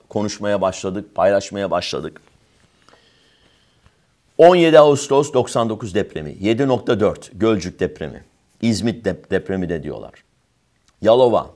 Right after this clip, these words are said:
çok iyi bildiğim bir yer çünkü anneannemin Yalova'da yazlığı vardı. Aydın dört sitesinde. Bütün yazlarım orada geçti. On iki yaşında Amerika'ya gidene kadar.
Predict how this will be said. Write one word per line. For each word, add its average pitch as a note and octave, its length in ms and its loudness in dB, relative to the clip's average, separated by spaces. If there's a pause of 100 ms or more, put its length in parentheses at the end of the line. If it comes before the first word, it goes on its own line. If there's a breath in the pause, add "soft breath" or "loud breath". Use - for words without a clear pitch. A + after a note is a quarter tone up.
(1160)
çok A2+ 240 -6 (100)
iyi A#2+ 240 0
bildiğim A2+ 420 -2
bir G#2+ 60 -4
yer A2+ 300 4
çünkü A#2+ 600 -4
anneannemin A2+ 580 -2
Yalova'da A2+ 440 0
yazlığı A2 460 2
vardı. E2 380 0
Aydın A2 400 2
dört A#2+ 240 0
sitesinde. G2+ 680 -8 (960)
Bütün G#2 240 -4
yazlarım C#3 500 4
orada A#2+ 260 4
geçti. F#2 500 -6 (680)
On B2 120 0
iki A#2 200 -4
yaşında A#2 320 -2
Amerika'ya A2+ 480 -2
gidene G#2 380 -4
kadar. F2 360 -8